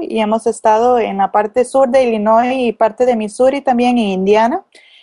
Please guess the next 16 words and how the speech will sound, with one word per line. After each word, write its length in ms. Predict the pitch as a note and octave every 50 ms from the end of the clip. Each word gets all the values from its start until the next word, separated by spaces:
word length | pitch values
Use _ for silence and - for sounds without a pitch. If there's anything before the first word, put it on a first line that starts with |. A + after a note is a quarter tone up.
| _ _ _
colectando, 1000 | - A3 G#3+ G3+ G3 G3 - A3 G#3+ G#3 G#3+ G#3 A3 A3+ A3+ A3 G#3+ G#3+ G3+ - -
colectando 420 | A#3 G#3 F#3+ G3 G#3 G3+ G#3 A3+
murciélagos. 560 | A3+ B3+ A3+ - - A3+ A3 A#3+ C4+ C#4+ C4+
Trabajamos 640 | - - G#3+ G#3 G3+ G3+ G#3+ A3 A#3 C4 C4+ - -
con 160 | - B3 A3+
la 100 | G#3+ G#3+
gente 260 | G#3 G#3+ A3 G#3+ - A#3
del 100 | B3+ B3
Servicio 380 | - G3+ F#3 G#3 F#3+ A3+ A#3
Forestal 480 | - A#3+ G#3+ G3+ - - A#3 A#3+ B3+ A#3+
de, 260 | A#3 G#3+ G3+ F#3+ F#3+
de 140 | F#3+ F#3+ G3+
acá 180 | G3+ - A#3+ A#3+
de 80 | B3
Estados 300 | A#3+ - A#3+ A#3 A#3+ A#3
Unidos, 520 | C4+ C4+ C4 C4 C4 C#4 D4+ D#4 - -